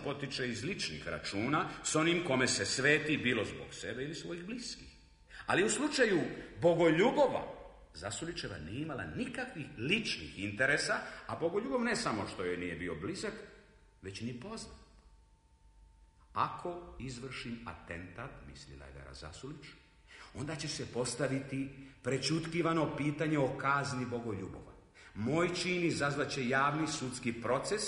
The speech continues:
i Rusija će preko svojih predstavnika morati da izrekne sud ne samo o meni pred licem Evrope, koja nas do sad naziva varvarskom državom, sa knutom kao glavnim atributom vlade."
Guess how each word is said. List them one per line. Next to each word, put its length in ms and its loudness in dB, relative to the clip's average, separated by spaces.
i 120 8
Rusija 420 4
će 200 4
preko 300 -2
svojih 360 2
predstavnika 760 2
morati 640 4
da 100 0
izrekne 440 2
sud 320 0
ne 200 2
samo 440 4
o 140 4
meni 400 0
pred 200 -2
licem 400 -4
Evrope, 540 4
koja 180 -10
nas 240 -10
do 120 -10
sad 220 -12
naziva 500 -10
varvarskom 720 -4
državom, 440 -4
sa 280 -6
knutom 540 0
kao 260 -8
glavnim 460 -4
atributom 640 -12
vlade." 340 -16